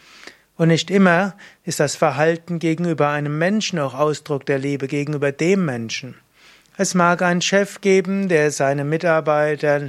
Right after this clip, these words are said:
hässlich behandelt, sie ausnutzt, und zwar deshalb, weil er seinem Vater zeigen will, der vielleicht nicht mehr lebt, dass er auch tough sein kann. Vielleicht ist das ein Ausdruck der Liebe.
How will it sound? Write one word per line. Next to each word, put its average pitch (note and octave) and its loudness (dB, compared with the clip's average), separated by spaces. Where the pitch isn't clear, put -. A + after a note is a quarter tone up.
hässlich D3+ -4
behandelt, E3+ 0
sie C#3+ -8
ausnutzt, D#3 -4
und G#3+ -2
zwar G#3 0
deshalb, C#3+ -2
weil B2+ -2
er C#3 2
seinem C3+ -2
Vater D3+ 0
zeigen D#3+ -2
will, F3 0
der C3 -8
vielleicht B2 -8
nicht B2 -8
mehr B2+ -2
lebt, B2+ -2
dass E3 4
er D3+ 0
auch D#3+ 0
tough - -4
sein A#2+ -4
kann. A#2 -2
Vielleicht A#2 -4
ist C3 -6
das E3 2
ein F3 0
Ausdruck C#3+ -2
der B2+ 0
Liebe. A#2 -8